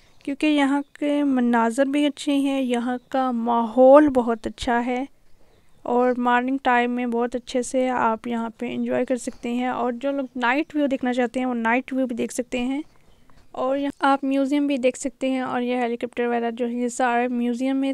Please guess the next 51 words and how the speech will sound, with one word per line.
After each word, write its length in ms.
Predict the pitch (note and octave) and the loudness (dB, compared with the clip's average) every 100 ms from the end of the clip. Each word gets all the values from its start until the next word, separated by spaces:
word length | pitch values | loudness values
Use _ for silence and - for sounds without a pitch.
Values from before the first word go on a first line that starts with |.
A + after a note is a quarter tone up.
| C#4 | -2
थे, 80 | C4+ | -6
ठीक 240 | C4 B3 | -6 -6
है। 100 | C4+ | -6
और 160 | B3+ B3 | -4 -4
यहाँ 260 | A#3+ A#3+ | -4 -6
पे 180 | A3+ A#3+ | -6 -4
हेलीकॉप्टर 440 | B3 A#3 B3 C4 D4 | -4 -6 -6 -4 -2
में 140 | C#4+ | 0
बैठ 200 | C4 A#3+ | 0 0
के 120 | - | -2
आप 260 | B3 A3+ B3+ | -4 -4 -4
एंजॉय 320 | A#3 A#3+ C4 | -4 -2 -2
कर 100 | C4+ | -2
सकते 260 | - - C4 | -6 -8 -6
हैं, 60 | |
फील 180 | - E4 | -2 -2
कर 140 | D#4+ D4+ | 0 -2
सकते 300 | C#4 - C4+ | -2 -2 -2
हैं 140 | C4+ | -2
कि 160 | C4+ B3+ | -2 -4
वाकई 560 | A3+ A3+ A#3 C4+ C4 | -2 -4 -2 -4 -2
आप 240 | B3+ A3+ A3+ - B3+ | -2 -2 -4 -10 -10
रियल 440 | B3 C4 C4 C4 C4 | -4 0 0 0 -2
हेलीकॉप्टर 760 | C4 B3 A#3+ - A#3+ - - A#3 | -2 -2 -6 -4 -6 -4 -2 -2
में 320 | A3 A3 B3 | -2 -6 -8
बैठे 320 | A3+ G#3+ - | -8 -10 -6
हुए 280 | B3 B3 A#3+ | -6 -4 -4
हैं। 260 | A#3+ B3+ D#4+ _ _ _ _ _ _ _ | -4 -6 -8 _ _ _ _ _ _ _
डिफरेंट 480 | A#3+ C4 - D4 D4 | -8 -8 -4 -4 -2
टिकट्स 400 | C4+ - C#4 - | -6 -4 -4 -2
हैं, 120 | D4 | -4
ठीक 220 | C#4+ C4 C4+ | -4 -4 -4
है, 60 | |
यहाँ 240 | C4+ B3 A#3 | -4 -6 -6
पे, 100 | B3+ | -6
और 480 | B3 A#3 A3+ A#3 A#3+ - _ _ _ - - | -4 -4 -4 -4 -8 -10 _ _ _ -16 -8
डिफरेंट 460 | B3 B3+ C#4 C#4 D4 | -6 -6 -6 -8 -2
एरिया 300 | B3 B3 C4 | -2 -2 -6
सेलेक्ट 320 | - B3+ - | -6 -8 -6
किया 220 | C4 B3 | -4 -4
गया 160 | B3+ B3+ | -2 -2
है 80 | |
हर 160 | B3+ C4+ | -2 -4
चीज़ 280 | B3+ C4+ B3+ | -4 -8 -4
के 140 | C4+ C4 | -4 -4
हिसाब 320 | A#3+ A#3+ A#3 | -4 -6 -6
से, 100 | B3+ | -10
ठीक 160 | B3+ | -8
है। 120 | C4+ B3+ | -8 -6
जंगली 380 | B3 B3 C4 C#4 | -4 -2 -4 -4
हयात 380 | C#4 A#3 G#3+ | -2 -2 -2